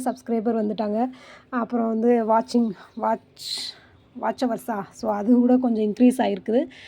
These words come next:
So, நானும் வந்து சீக்கிரம் ஏர்ன் பண்ணிடுவேன் அப்படின்ற ஒரு ஹோப் இருக்குது. So, கண்டினியூவாக எனக்கும் கொஞ்சம் சப்போர்ட் கொடுங்க. ஆ, எனக்கு சப்போர்ட் கொடுத்துறவங்க, கொடுத்துட்டு இருக்கிறவங்களுக்கு ரொம்ப, ரொம்ப ஹாப்பினஸ், ஹாப்பி. So, வாங்க, என்னென்ன வெஜிடபிள்ஸ் வந்திருக்குன்னு சொல்லிட்டு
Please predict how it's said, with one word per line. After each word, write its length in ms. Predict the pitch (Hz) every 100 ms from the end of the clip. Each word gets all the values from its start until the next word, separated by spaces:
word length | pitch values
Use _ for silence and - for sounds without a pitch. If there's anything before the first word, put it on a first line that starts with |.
| - -
So, 160 | 247
நானும் 340 | 226 220 254 269
வந்து 340 | 233 247 233
சீக்கிரம் 300 | 254 233 226
ஏர்ன் 300 | 220 233 233
பண்ணிடுவேன் 320 | 220 226 226
அப்படின்ற 280 | 196 214 220
ஒரு 160 | 214 190
ஹோப் 320 | 240 247 254
இருக்குது. 300 | 214 185 294 - - - _
So, 440 | - 196 190 196
கண்டினியூவாக 460 | 196 214 208 226 233
எனக்கும் 340 | 226 - 226
கொஞ்சம் 240 | 214 196 202
சப்போர்ட் 300 | 220 - 220
கொடுங்க. 320 | 220 208 220 254 - - _ _ 240
ஆ, 260 | 185 185 185
எனக்கு 380 | 190 185 -
சப்போர்ட் 220 | 185 233 240
கொடுத்துறவங்க, 540 | 190 220 220 214 208 -
கொடுத்துட்டு 360 | 208 254 -
இருக்கிறவங்களுக்கு 760 | 247 240 214 - 240 226 214 269
ரொம்ப, 260 | 233 208 233
ரொம்ப 300 | 233 226 196
ஹாப்பினஸ், 480 | 208 202 214 226 254 - - -
ஹாப்பி. 360 | 208 - 269 262 - - - - _ _ _ _ _ _ _ _ _
So, 280 | - 247 202
வாங்க, 340 | 202 220 226 185 - _ _ _ _ _ _ _ -
என்னென்ன 360 | 202 208 226
வெஜிடபிள்ஸ் 460 | 220 196 226 220 226
வந்திருக்குன்னு 460 | 202 202 226 208 214
சொல்லிட்டு 500 | 196 190 262 202